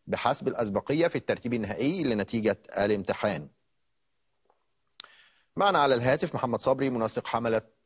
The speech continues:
آه، حملة طلبة الماجستير والدكتوراه. برحب بك أستاذ محمد. أستاذ محمد.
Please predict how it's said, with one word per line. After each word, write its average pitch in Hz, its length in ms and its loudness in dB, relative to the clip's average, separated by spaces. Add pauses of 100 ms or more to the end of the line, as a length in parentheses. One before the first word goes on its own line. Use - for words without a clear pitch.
آه، 98 180 0
حملة 104 400 -2 (120)
طلبة 110 320 2
الماجستير 104 520 -2
والدكتوراه. 101 720 0
برحب 113 320 -2
بك 110 120 -6
أستاذ 110 140 -12
محمد. 101 260 -6 (3500)
أستاذ 110 120 -8
محمد. 107 280 -4